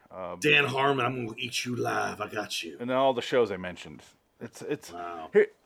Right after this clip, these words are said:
Speaker 1: the problem with Josh Holloway is I like Josh Holloway.
Speaker 2: Yeah.
Speaker 1: Sawyer, Sawyer on Lost, I hated him at first, and then I grew to love him because he, I like the Anarchy character. He's just there to fuck shit up,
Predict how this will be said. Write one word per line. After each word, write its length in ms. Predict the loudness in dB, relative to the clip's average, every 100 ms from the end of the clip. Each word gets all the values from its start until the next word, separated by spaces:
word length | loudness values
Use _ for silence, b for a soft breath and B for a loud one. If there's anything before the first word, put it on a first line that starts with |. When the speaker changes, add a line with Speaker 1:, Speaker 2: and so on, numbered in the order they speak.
| -4
Speaker 1:
the 80 |
problem 240 | 8 10 10
with 120 | 10
Josh 220 | 12 10
Holloway 360 | 12 10 10 8
is 140 | 4 2
I 60 | 6
like 200 | 10 10
Josh 220 | 10 8
Holloway. 400 | 8 6 6 0 -4 -18 _ _
Speaker 2:
Yeah. 100 | 6
Speaker 1:
Sawyer, 340 | 8 8 4
Sawyer 360 | 0 4 8 10
on 140 | 10
Lost, 480 | 10 10 8 2 -10 -2
I 140 | 2
hated 360 | 2 2 4 6
him 80 | 4
at 140 | 2
first, 400 | 2 2 2 -2
and 100 | -4
then 160 | -2 0
I 260 | 2 2
grew 200 | 0 0
to 80 | 4
love 240 | 6 6 4
him 160 | -2
because 460 | -4 2 2 2 -4
he, 100 | -12 -14 _ _ -6
I 100 | 2
like 300 | 2 2 -2 -2
the 160 | 0
Anarchy 400 | 2 4 4 2
character. 460 | 2 4 4 0 -6
He's 160 | -4
just 160 | -4 2
there 180 | 4 4
to 60 |
fuck 320 | 2 -2 -4 -2
shit 180 | 0
up, 240 | 2 2